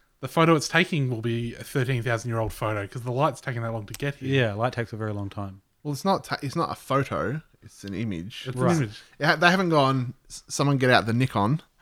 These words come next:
Speaker 1: Yeah.
Speaker 3: snap a photo of our star system,
Speaker 2: That
Speaker 1: Oh.
Speaker 3: put the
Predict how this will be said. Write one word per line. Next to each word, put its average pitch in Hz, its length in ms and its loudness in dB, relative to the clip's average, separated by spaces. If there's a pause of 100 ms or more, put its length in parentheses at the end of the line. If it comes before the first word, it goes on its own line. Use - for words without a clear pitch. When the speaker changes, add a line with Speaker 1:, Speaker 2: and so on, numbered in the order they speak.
(400)
Speaker 1:
Yeah. 185 160 4
Speaker 3:
snap 160 180 6
a 156 40 0
photo 147 300 6
of 123 120 2
our 120 120 6
star 120 260 4
system, 117 580 -4
Speaker 2:
That 139 140 2
Speaker 1:
Oh. 190 100 8
Speaker 3:
put 143 280 8
the 135 60 10